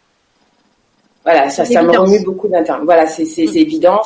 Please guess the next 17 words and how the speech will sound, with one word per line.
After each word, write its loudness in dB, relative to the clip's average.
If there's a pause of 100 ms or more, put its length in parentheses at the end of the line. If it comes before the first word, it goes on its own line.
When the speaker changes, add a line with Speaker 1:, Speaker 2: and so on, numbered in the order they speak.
Speaker 1:
ça -10
remue. -2
Enfin, -10
il -4
y -4 (320)
a, -14
voilà, -6 (140)
c'est, -16
c'est -6
lui, -8
et -10
c'est -10
pas, -6 (180)
c'est -12
pas -2
quelqu'un -6
d'autre. -10